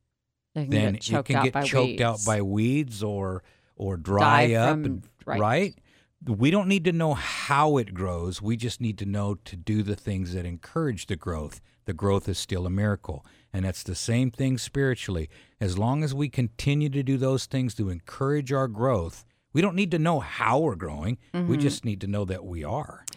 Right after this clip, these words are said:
Speaker 1: Right,
Speaker 2: It
Speaker 1: and there's
Speaker 2: will happen.
Speaker 1: Right, and there's, there's signs, just like in growing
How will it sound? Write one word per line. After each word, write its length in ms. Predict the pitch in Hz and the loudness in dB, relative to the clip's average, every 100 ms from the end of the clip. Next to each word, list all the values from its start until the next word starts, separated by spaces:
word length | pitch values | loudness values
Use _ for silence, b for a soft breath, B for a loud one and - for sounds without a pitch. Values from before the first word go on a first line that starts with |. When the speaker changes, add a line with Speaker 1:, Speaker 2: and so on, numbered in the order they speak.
| B B | B B
Speaker 1:
Right, 160 | 185 - | -2 2
Speaker 2:
It 40 | |
Speaker 1:
and 140 | - 185 | 4 6
there's 140 | - 123 | 6 6
Speaker 2:
will 100 | 127 | 6
happen. 480 | 120 127 - - | 2 0 -2 -2
Speaker 1:
Right, 180 | 175 151 - | 2 2 2
and 200 | 180 190 | 0 2
there's, 440 | 190 185 - - - | 2 2 0 -2 -4
there's 320 | 170 180 165 | 0 2 2
signs, 500 | - - 180 180 165 | 0 0 2 2 -2
just 200 | 185 180 | -4 -2
like 160 | 190 180 | -2 0
in 160 | 156 147 | -2 0
growing 800 | 151 156 185 170 151 143 143 | 0 2 4 4 4 4 2